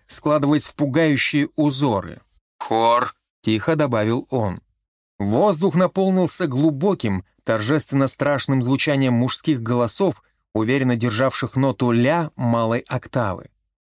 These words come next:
От этого звука, усиленного динамиками, спрятанными в отдушинах церкви,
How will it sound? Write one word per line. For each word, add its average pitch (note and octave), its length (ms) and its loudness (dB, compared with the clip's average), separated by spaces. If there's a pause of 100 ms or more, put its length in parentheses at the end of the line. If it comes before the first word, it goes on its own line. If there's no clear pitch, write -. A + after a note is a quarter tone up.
(200)
От G2+ 220 -2
этого A#2 300 0
звука, B2+ 340 0
усиленного B2 500 2
динамиками, B2+ 560 2
спрятанными C3 580 0
в B2 120 0
отдушинах B2 540 0
церкви, C#3 540 0